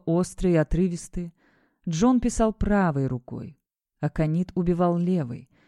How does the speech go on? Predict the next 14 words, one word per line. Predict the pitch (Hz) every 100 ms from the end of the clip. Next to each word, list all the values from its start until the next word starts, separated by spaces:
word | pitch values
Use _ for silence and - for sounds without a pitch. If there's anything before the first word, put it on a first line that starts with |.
| _ _
Вероятно, | - 190 190 196 214 214
писал | 208 - 202
тоже | - 233 214 147
левой. | 143 135 120 117 - _ _ -
Владея | 160 175 160 196
обеими | - 165 190 185
руками | 165 165 185 175
одинаково, | 165 165 175 190 196
он | 185
мог | 180 175
использовать | 180 180 185 185 185
разные | 220 220 165 139 131
почерки, | 139 131 135 - 165
но... | 151 156